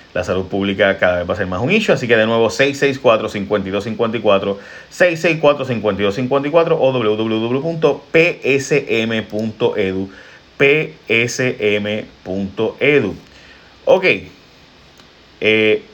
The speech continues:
voy a decirles esta. Yo saqué esta información ayer en un tweet, en un post. El presidente de la Comisión Estatal de Elecciones está justificando un contrato que francamente es una vergüenza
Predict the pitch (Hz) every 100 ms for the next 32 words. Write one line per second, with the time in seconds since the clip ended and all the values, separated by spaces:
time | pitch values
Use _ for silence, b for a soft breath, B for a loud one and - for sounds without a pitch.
0 | - 101 156 196 202 202 196 185 185 160
1 | - 123 127 - _ _ - 101 104 127
2 | 143 143 147 143 139 139 135 113 98 95
3 | - B B B B B - 120 123 113
4 | 110 - - - 98 110 131 127 190 180
5 | 156 - 92 98 117 117 147 131 90 -
6 | - - B B B B B B 110 113
7 | 120 123 143 196 190 180 175 170 170 165
8 | 165 170 151 113 117 135 135 139 143 143
9 | 135 113 107 107 135 127 135 123 98 92
10 | - b b b - 107 110 120 151 147
11 | 151 135 117 127 117 110 127 127 113 98